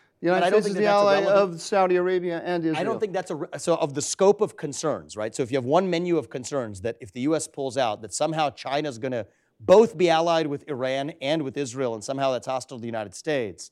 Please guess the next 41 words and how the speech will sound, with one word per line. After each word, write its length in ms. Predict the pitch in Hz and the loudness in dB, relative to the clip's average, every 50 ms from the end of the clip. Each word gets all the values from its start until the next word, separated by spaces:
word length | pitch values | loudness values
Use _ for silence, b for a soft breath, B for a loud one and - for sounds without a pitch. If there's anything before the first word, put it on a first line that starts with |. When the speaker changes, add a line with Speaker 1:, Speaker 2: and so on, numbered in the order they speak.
| _ _ _ | _ _ _
Speaker 1:
It's 80 | - | -6
called 220 | - 226 220 214 175 | -2 0 0 0 0
div-, 100 | 208 190 | 4 6
Speaker 2:
Versus 640 | 208 226 247 202 - 196 160 127 110 113 123 - | 8 8 8 6 2 0 0 0 -2 -4 -8 -12
Speaker 1:
it's 100 | - - | -14 -8
called 180 | - 202 196 170 | -4 -4 -2 -2
divide 320 | 170 160 185 190 196 196 | 0 2 4 4 4 4
and 140 | 202 196 190 | 2 0 0
rule. 260 | 202 196 156 185 - - | 0 -2 -2 -4 -10 -16
Speaker 2:
Versus 580 | - 110 160 190 208 202 - - 202 180 143 127 | -4 2 4 4 4 4 2 0 0 0 -2 -2
the 160 | 131 160 170 | -2 -2 0
alternative 720 | - 147 143 139 - - 208 214 214 165 117 104 92 87 92 - - | 0 -2 -2 -2 -4 -6 -6 -4 -4 -4 -4 -6 -8 -8 -12 -6 -6
of 180 | 147 117 117 | -6 -4 -4
the 80 | 123 131 | -4 -2
U 180 | 135 147 151 | 0 0 0
S 140 | 147 143 - | 0 0 -4
wasting 720 | 123 107 101 135 160 185 170 - - - 185 170 156 160 - | -6 -4 -2 -2 -2 -2 -4 -8 -8 -6 -4 -4 -4 -4 -4
our 240 | 135 135 143 147 135 | -2 0 0 0 -2
resources 840 | 117 131 151 160 - - 160 147 135 113 - - 131 120 104 - - | -2 -4 -6 -6 -6 -4 -4 -4 -4 -6 -8 -8 -8 -8 -10 -10 -8
and 140 | - 131 127 | -8 -4 -2
militarily 540 | 135 143 160 156 - 147 143 143 139 135 123 | -2 -2 -2 -2 -4 -4 -4 -4 -4 -6 -8
distracted 640 | 117 107 - - 147 135 123 117 - 123 120 110 b b b b b b | -8 -12 -10 -6 -4 -4 -4 -6 -8 -12 -12 -12 b b b b b b
at 100 | 135 135 | -6 -6
a 40 | 120 | -6
time 320 | 107 - 139 139 139 143 139 | -2 0 2 4 4 4 2
when 120 | 135 127 | 2 0
our 220 | 123 123 131 131 | 2 2 2 4
own 280 | 131 139 151 160 160 170 - | 4 2 2 0 0 -4 -6
resources, 680 | 143 131 143 139 - 165 151 147 - - 156 123 135 | -6 -6 -6 -4 0 0 0 -2 -2 -6 -10 -10 -10
stockpiles, 960 | - - - - - 131 135 143 - _ - 127 131 127 123 123 127 120 - b b b b b b | -14 -16 -10 -6 -4 -2 -2 -4 -4 _ -4 -4 -2 -2 -2 -4 -6 -8 -12 b b b b b b
and 140 | - 131 117 | -8 -8 -8
financial 400 | - 127 123 131 147 151 - 143 | -6 -6 -4 -2 -2 -4 -4 -6
capabilities 720 | - - 139 - 135 113 120 123 117 120 113 113 107 - - | -4 -4 -4 -4 -6 -6 -6 -4 -4 -4 -4 -6 -8 -8 -8
are 100 | 123 110 | -8 -10
thin 460 | 101 - - 202 196 151 101 82 87 90 b b b b _ | -8 -6 -2 -2 0 0 -2 -6 -12 -18 b b b b _
for 120 | - 156 | -4 -4
China 320 | - - 160 151 147 143 | -2 0 0 0 0 0
to 60 | 131 127 | -2 -2
go 120 | 120 135 | -2 -2
after 220 | 127 117 113 - | -2 -2 -4 -10
Taiwan. 640 | 113 - - 120 120 127 156 180 160 127 104 92 90 | -10 -6 -4 -4 -2 -2 -2 -2 -2 -4 -6 -10 -14